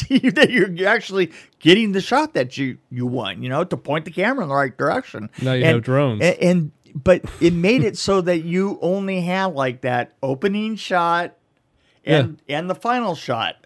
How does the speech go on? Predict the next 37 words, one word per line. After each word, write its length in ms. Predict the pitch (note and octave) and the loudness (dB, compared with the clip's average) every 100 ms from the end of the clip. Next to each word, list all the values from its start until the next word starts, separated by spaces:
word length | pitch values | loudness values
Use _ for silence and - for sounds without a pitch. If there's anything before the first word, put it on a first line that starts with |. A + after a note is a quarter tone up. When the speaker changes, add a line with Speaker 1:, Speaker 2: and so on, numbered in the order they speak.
| _ _ D3+ | _ _ -2
Speaker 1:
were 120 | D#3+ | -2
crane 360 | - E3+ D#3 | 0 0 0
shots, 380 | D3+ C3+ A2 G#2+ | -2 -2 -4 -4
right? 380 | B2+ D3+ G3 G3 | 2 4 4 4
Speaker 2:
Of 100 | C3+ | 0
course, 260 | G3+ D3 B2 | 2 2 2
Speaker 1:
I 80 | |
mean, 140 | - C#3+ | 2 6
Speaker 2:
yeah. 60 | C4+ | 6
Speaker 1:
everybody, 380 | E4 D#4+ C#4 G#3+ F#3+ - D#3 | 6 2 0 -4 -8 -14 0
everybody 460 | G#3+ D4 D4+ D4 | 4 4 4 0
knew, 480 | A3+ A3 A#3+ A#3+ G#3+ | 0 0 2 0 -4
knows 460 | E3 F#3 A3+ A3 D#3+ | -6 0 0 0 -4
that, 240 | D3+ C#3 | -4 -4
that 240 | C3+ C3 - | -4 -6 -2
Speaker 2:
Like 120 | C3+ | 2
Nightmare 260 | D3 C#3+ C#3 | 4 4 4
on 40 | |
Elm 100 | C#3+ | 2
Street 200 | C#3+ C3 | 2 0
four, 300 | D3 B2+ G#2+ | 2 2 2
the 80 | G#2+ | 0
crane 260 | C3 B2+ C3 | 0 2 2
shot 160 | C3 | 2
at 80 | B2+ | 2
the 100 | B2 | 2
end 160 | A#2 A2+ | 0 0
with 80 | C3+ | 6
the 60 | |
Speaker 1:
Right. 120 | G3+ E3+ | 6 8
Speaker 2:
credits 320 | C3+ A#2+ B2+ | 8 8 6
rolling 240 | A#2 A2+ | 2 0
Speaker 1:
<laughs> 0 | |
Speaker 2:
over 140 | G#2+ A2 | 0 -2
top. 240 | - G2 - - - | -2 -4 -6 -16 -8
Speaker 1:
Exactly. 680 | E3 D#3 F3 F3 D#3+ C3+ A#2+ | -4 2 6 6 6 0 -2
Or, 360 | G2+ D3+ C#3 | 2 2 2